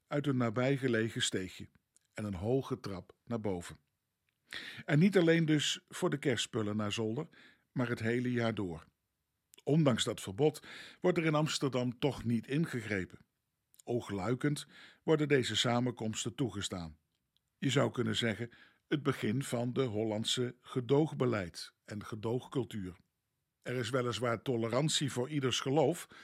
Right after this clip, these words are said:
maar wel achter de voordeur en zelfs op zolder. Persoonlijk vind ik dat eerlijk gezegd niet een echte vorm van tolerantie.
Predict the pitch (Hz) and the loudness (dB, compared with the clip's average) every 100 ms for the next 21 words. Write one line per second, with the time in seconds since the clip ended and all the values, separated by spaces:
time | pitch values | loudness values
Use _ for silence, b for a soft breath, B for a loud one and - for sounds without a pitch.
0 | B B B - 135 143 170 135 135 143 | B B B -2 0 0 0 0 0 -2
1 | - - 127 - - 131 131 127 120 104 | -8 -6 -4 -4 -2 0 0 0 -2 -2
2 | 95 90 87 - _ - 117 117 104 101 | -4 -8 -10 -18 _ -6 -2 -2 -2 -6
3 | - - 113 - 90 76 76 _ _ _ | -8 -6 -6 -4 -6 -8 -18 _ _ _
4 | _ _ _ _ _ _ 120 - 127 123 | _ _ _ _ _ _ -4 0 2 2
5 | 127 - B B B - 165 165 151 160 | 0 -2 B B B 0 2 4 2 2
6 | 139 123 120 127 113 127 117 117 127 - | 0 0 0 0 0 -2 -4 -4 -6 -6
7 | 131 - 110 110 110 113 120 117 113 110 | -4 -2 -2 0 0 -2 -4 -4 -2 -2
8 | 113 123 - | -2 -2 -4